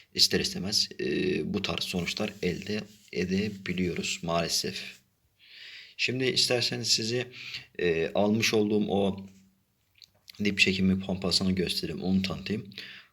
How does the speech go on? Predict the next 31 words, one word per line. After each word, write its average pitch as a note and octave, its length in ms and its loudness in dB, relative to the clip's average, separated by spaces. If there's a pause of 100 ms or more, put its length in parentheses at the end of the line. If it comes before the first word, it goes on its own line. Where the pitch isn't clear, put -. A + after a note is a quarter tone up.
(120)
Ondan G2 280 2
sonra G2 400 -4
beraber F2 420 0
dip G2+ 140 -2
çekimi F2 320 0
yapmaya A2+ 280 -6
geçeceğiz. - 640 -2 (880)
Boğaza F#2+ 440 6
tıkandığı F#2 340 0
için G#2 240 0
daha F#2+ 180 2
kötü - 200 -4
oluyordu. E2 300 -2 (380)
Ama A2 180 6
böyle A#2 200 12
olduğu A2 220 8
zaman F2 260 6
burada G2 260 2
kalıyor. G#2 300 4
Şöyle G2 220 2
sirkelediğim F#2 520 2
zaman D#2 280 -2
da A#2 160 -2 (340)
tekrardan - 480 2
geri F#2+ 180 4
çıkıyor. - 320 2 (1400)
Hortum A#2 420 4
işin C3+ 180 4
açıkçası A#2+ 440 2
biraz A#2 240 12
bana, A2+ 280 10